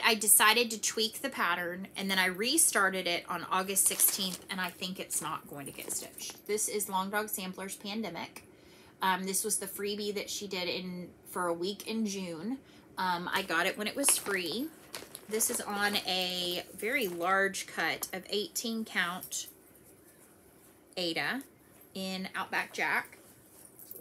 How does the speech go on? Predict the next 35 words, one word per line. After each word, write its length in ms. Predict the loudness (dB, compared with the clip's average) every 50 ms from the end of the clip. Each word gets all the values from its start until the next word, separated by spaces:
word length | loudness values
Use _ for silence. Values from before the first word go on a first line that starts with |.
| -10 -10 -10 -12 -12 -12 -12 -12 -14 -16 -18 -6 -2
And 120 | 2 4
I 120 | 6 6 6
am 160 | 4 4 6
stitching 440 | 6 6 6 4 2 0 0 0 2
it 80 | 2
in 100 | 4 4
two 260 | 4 4 4 2 4
colors 480 | 4 4 6 6 6 4 4 4 2 2
of 100 | 0 -2
Color 280 | -2 -2 0 2 2 0
and 160 | 0 -2 -2
Cotton. 580 | 0 0 2 2 0 -4 -6 -6 -6 -6 -6 -6
I've 120 | -8 -4 0
got 220 | 0 0 2 2
Sapphire 600 | 2 2 2 2 2 2 2 2 4 2 2 0
for 160 | -2 -4 -4
the 80 | -4 -4
majority 600 | -4 -6 -4 -4 -4 -4 -4 -4 -4 -4 -4 -2 -2
of 140 | -2 -2
it, 300 | 0 -2 -2 -2 -6 -8 -10 -10
and 200 | -8 -8 -6 -6
then 280 | -6 -6 -6 -6 -6 -8 -8 -8
Typewriter 580 | -4 -4 -4 -2 0 0 0 0 -2 -4 -6 -10 -14 -20 -20 -20 -16
for 100 | -14 -12
the 180 | -12 -10 -10 -8
other. 340 | -8 -6 -4 -6 -6 -6 -10 -14 -20 -20 -20 -20 -20 -20 -20 -20 -20 -20 -20 -20 -14 -10
So 220 | -8 -6 -6 -6
black 280 | -4 -2 -2 -2 -2 -2
and 120 | -2 -2
blue. 300 | -2 -2 -2 -2 -4 -6 -6 -10 -14 -18 -16 -14 -14 -14 -14 -14 -16 -18 -20 -20 -20 -20 -20 -20 -20 -20 -20 -20 -20 -20 -20 -20 -20 -20 -20 -20 -20 -20 -20 -20 -18 -14 -14 -14 -14 -14 -18 -20 -20 -20 -20 -20 -14 -6
This 180 | -2 0 2 2
was 120 | 2 0
my 160 | 0 2 2
initial 400 | 2 2 0 -2 -2 -2 0 2
start, 520 | 2 2 4 4 4 4 2 2 0 -2